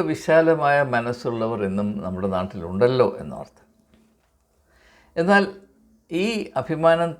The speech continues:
തോന്നിയ ആ നിമിഷം തന്നെ എൻ്റെ മനസ്സിൻ്റെ മറ്റൊരു ഭാഗത്തുകൂടെ നമ്മുടെ സ്-, ആ, വിശ്വാസ സമൂഹത്തിൽ,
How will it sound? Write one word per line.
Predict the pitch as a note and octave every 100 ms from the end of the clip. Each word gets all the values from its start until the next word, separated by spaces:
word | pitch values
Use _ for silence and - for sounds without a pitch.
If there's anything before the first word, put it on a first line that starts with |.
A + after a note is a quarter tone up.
| -
തോന്നിയ | C#3 C#3 D3 D3+ -
ആ | C3+ A#2
നിമിഷം | A#2 A#2+ C3 A2
തന്നെ | D#2+ C#2+ - - _ _ _ _ _ _ _ _ _ _ _ _ _ -
എൻ്റെ | D#3 E3+
മനസ്സിൻ്റെ | E3 E3+ E3 E3+ E3+ E3+ - - B2
മറ്റൊരു | A#2+ - D#3+ D3 -
ഭാഗത്തുകൂടെ | G#2 G#2+ G#2 G2+ F#2+ D#2 - _ _ _ _ _ _ _ _ _ _ _ _ -
നമ്മുടെ | C3+ D3 F#3 G3 G3
സ്-, | - _ _ _ _ _ _ _ _ _ _ -
ആ, | A#2 A2+ A2+ A#2 - _ _ _ _ _ _ _ - _ _ _ _ - C#3
വിശ്വാസ | - E3 D3 C#3+ C3+
സമൂഹത്തിൽ, | B2+ A2+ G#2+ G2+